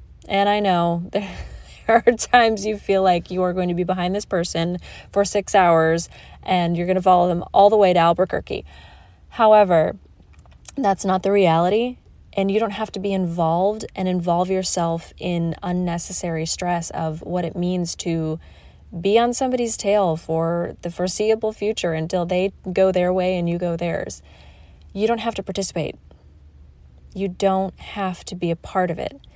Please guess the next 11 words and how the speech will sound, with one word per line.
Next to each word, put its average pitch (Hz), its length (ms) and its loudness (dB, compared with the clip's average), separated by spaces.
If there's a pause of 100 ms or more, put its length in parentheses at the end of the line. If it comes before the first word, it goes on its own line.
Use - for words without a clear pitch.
(260)
If 190 160 -4
you 185 100 -2
back 180 340 -6
off 190 520 -8
and 180 220 -4
back 175 300 -4
up 170 220 -2 (760)
and 190 180 -2
remove 196 380 2
yourself 170 720 -2
from 170 420 -6